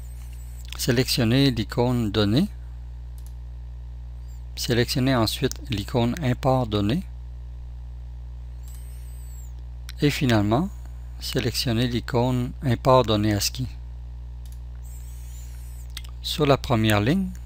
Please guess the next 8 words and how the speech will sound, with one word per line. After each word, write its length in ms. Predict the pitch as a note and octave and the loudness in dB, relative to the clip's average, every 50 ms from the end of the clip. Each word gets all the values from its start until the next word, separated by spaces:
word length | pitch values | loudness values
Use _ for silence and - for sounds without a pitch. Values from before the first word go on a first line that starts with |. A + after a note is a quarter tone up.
| - - | -8 -2
on 140 | C3 B2 A2 | -2 -2 -2
peut 560 | - - - C#3+ C3 C3 C3 C3+ C3+ C3+ - - | -2 -2 0 2 4 4 4 4 2 2 -2 -2
sélectionner 840 | - - - A#2 A#2 A2 - - - B2 A#2 A#2 A#2+ B2 A#2+ A2+ A2+ - - - - - - - - - - - - - - - - - | -2 0 2 2 2 2 0 0 2 2 4 4 4 4 4 2 0 -4 -8 -10 -12 -12 -12 -12 -12 -12 -12 -12 -12 -12 -12 -12 -6 2
l'emplacement 760 | B2+ B2+ B2 A#2+ - A#2+ A2 G2+ - - C3 A#2+ A#2+ A#2+ A#2 | 4 4 4 6 6 4 4 4 4 4 4 4 6 4 4
du 300 | A2+ G#2 G2+ A#2 A#2+ B2 | 2 0 -2 -2 -4 -4
fichier 500 | A#2 - - A#2 - - - B2+ A#2+ B2 | -4 -2 0 2 2 4 4 4 4 4
à 60 | - | 4
importer. 560 | A2 G#2+ G#2 - - G#2+ - - - D#3+ G3 | 2 2 2 2 0 0 0 0 -2 -2 -2